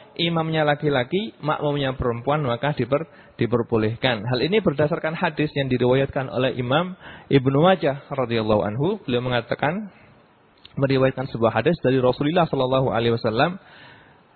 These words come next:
Rasulullah sallallahu alaihi wasallam telah bersabda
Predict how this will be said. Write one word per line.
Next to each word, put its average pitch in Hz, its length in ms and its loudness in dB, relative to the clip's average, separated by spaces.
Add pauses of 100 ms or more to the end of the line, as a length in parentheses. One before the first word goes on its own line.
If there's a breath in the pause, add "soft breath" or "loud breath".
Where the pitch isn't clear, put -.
Rasulullah 156 400 4
sallallahu 175 480 2
alaihi 143 240 2
wasallam 170 400 -2
telah 151 240 0
bersabda 127 460 0